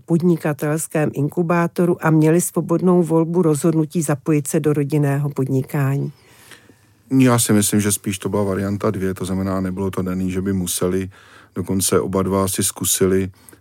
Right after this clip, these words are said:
Speaker 2: nebo přemýšleli o tom, že by se nevydali tou cestou, ale,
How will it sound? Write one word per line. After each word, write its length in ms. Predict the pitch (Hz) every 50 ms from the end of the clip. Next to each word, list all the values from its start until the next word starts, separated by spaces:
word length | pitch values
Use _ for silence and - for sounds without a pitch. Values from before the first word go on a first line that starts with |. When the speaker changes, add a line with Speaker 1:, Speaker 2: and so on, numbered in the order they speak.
| _ -
Speaker 2:
nebo 180 | 92 90 92
přemýšleli 640 | 87 - - - 92 92 95 92 - 95 92 98 92
o 100 | 90 95
tom, 200 | - 90 95 95
že 100 | - 95
by 120 | 92 95
se 140 | 92 - 101 98
nevydali 460 | 95 90 92 95 92 92 95 95 92
tou 160 | 95 101 101
cestou, 580 | 98 - 95 92 - - - 98 98 98 101 98
ale, 240 | 98 101 95 92